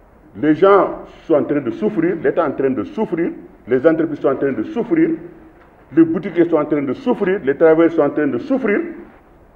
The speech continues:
Je, même si je suis dans le basket, Tagat Yaram, là, on s'amuse. Et je ne pense pas qu'en quinze jours, parce que le championnat, on l'a arrêté à peine il y a dix jours, je ne peux pas,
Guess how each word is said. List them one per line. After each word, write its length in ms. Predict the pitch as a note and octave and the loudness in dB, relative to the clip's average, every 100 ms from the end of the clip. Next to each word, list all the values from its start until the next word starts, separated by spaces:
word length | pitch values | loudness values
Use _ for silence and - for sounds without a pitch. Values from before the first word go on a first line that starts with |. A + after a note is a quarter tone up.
| _ _ _ _ _ | _ _ _ _ _
Je, 140 | - | -10
même 220 | F#3 A3+ A#3 | -4 -2 -2
si 100 | G#3+ | 0
je 100 | G#3 | 0
suis 160 | G3+ | 4
dans 160 | E3+ D#3 | 6 8
le 80 | D3+ | 6
basket, 340 | D#3 E3+ E3+ F3+ - - - | 6 4 2 -2 -12 -20 0
Tagat 240 | E3+ D#3 D3 | 2 4 2
Yaram, 280 | C#3 C#3 A#2+ | 4 4 4
là, 120 | B2 - | 2 0
on 120 | C#3+ | 0
s'amuse. 500 | - D#3 F3 D#3+ - - - - - - - _ - - _ _ _ | 2 4 4 0 -8 -18 -20 -20 -20 -20 -20 _ -20 -20 _ _ _
Et 80 | E3+ | 0
je 100 | D#3 | 4
ne 80 | A3 | 4
pense 260 | - G#3 G3+ | 6 4 4
pas 180 | C4+ C4 | 2 4
qu'en 340 | G#3 G3+ E3+ | 2 2 2
quinze 300 | D#3+ G#3+ G#3+ | 4 4 4
jours, 160 | G3 F3+ - | 6 4 4
parce 100 | C#3 | 2
que 100 | D#3 | 0
le 120 | C#3+ | 0
championnat, 380 | C#3+ E3 E3+ E3 | 0 2 2 2
on 80 | C#3 | 4
l'a 140 | C3+ | 6
arrêté 280 | C3+ C3+ D3 | 6 4 -2
à 120 | B2 | -2
peine 200 | C#3 D#3 | 2 2
il 60 | A2+ | 4
y 40 | |
a 280 | G#2 F#2+ - - - G#2 | 4 2 -4 -16 -20 -8
dix 160 | F3+ G#3+ | -4 0
jours, 260 | D#3 F3+ - - - - | 2 0 -2 -8 -14 -4
je 100 | - | 2
ne 60 | F3 | 6
peux 100 | F#3+ | 6
pas, 240 | A#3 A#3 | 6 2